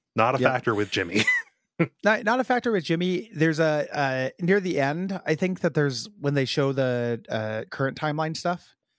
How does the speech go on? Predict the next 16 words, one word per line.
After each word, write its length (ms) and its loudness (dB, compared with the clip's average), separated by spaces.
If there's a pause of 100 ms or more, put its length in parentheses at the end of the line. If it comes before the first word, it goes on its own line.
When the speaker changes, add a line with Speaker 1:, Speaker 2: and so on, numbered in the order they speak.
Speaker 1:
Mm-hmm. 240 0
Speaker 2:
he's 340 -2
more 220 0
flirty 400 -6
with 160 -8
her, 240 -4 (140)
but 80 2
he's 180 0
very 240 2
canonically, 960 0
uh, 440 -2 (120)
giving 300 0
Nutrigrain 500 -2
bars 300 -4
to 80 -10
prostitutes. 840 -8